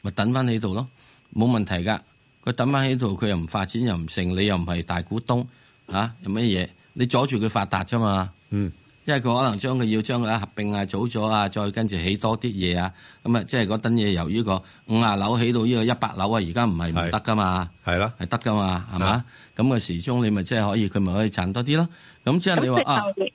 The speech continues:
Speaker 1: 啊，啊，咁你如果你話，啊，誒，到時咁睇住之中會呢個咩嘢，啊，想練高啲，咁冇㗎。你要睇下你，即係大家齊唔齊心啫嘛。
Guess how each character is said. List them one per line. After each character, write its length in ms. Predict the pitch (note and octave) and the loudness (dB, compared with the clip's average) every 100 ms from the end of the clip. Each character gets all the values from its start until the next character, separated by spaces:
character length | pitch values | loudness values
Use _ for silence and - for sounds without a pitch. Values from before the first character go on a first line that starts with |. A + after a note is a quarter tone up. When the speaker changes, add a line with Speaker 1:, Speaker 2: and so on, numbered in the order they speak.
| _ _ _ _ _ | _ _ _ _ _
Speaker 1:
啊， 100 | - | -4
啊， 120 | G#2 - | -4 -2
咁 80 | F3 G#3 | 2 2
你 80 | C#3 | 2
如 80 | |
果 100 | A#2 | 2
你 80 | G2 | 2
話， 120 | E3 B2+ | 2 2
啊， 340 | - C#3 G2 - _ - | 0 0 -2 -10 _ -2
誒， 180 | B2 B2 | 0 0
到 180 | D3+ | 0
時 180 | C#3+ B2 | 0 0
咁 80 | D#3 | 2
睇 220 | D#3 D3 C#3 | 0 0 -2
住 100 | B2+ | -4
之 160 | D3+ E3+ | -2 0
中 320 | E3+ E3 C#3+ | 2 2 2
會 140 | C3+ C#3 | 2 2
呢 140 | D#3 | 2
個 100 | C#3+ | 0
咩 140 | D3 | 0
嘢， 300 | C#3+ B2 B2 - - - _ - - _ - C#3 | 2 2 0 -4 -14 -20 _ -20 -20 _ -18 -6
啊， 160 | F3+ A#3 | 0 0
想 220 | C3 C#3 | 2 2
練 160 | D3 D3 | 2 2
高 80 | D3+ | 0
啲， 200 | D3 D3 | 0 0
咁 180 | C#3 C#3+ - - | 0 -2 -8 -2
冇 200 | A#2+ C3 | 0 2
㗎。 140 | C3+ C3 - | 0 -2 -2
你 120 | C#3 | 0
要 60 | |
睇 120 | C#3 C#3 | 2 0
下 160 | D3+ | 0
你， 280 | D3+ B2+ B2+ - - | 0 -2 -2 -6 -6
即 100 | E3 | -2
係 20 | |
大 160 | C#3+ A2 | 0 -2
家 100 | C#3 | -2
齊 160 | - F#2 | -2 -2
唔 80 | |
齊 160 | F2+ F#2 | -2 -4
心 140 | F#2 C3+ | -2 0
啫 160 | C#3 | 0
嘛。 300 | C3+ A#2 A2+ | 2 2 0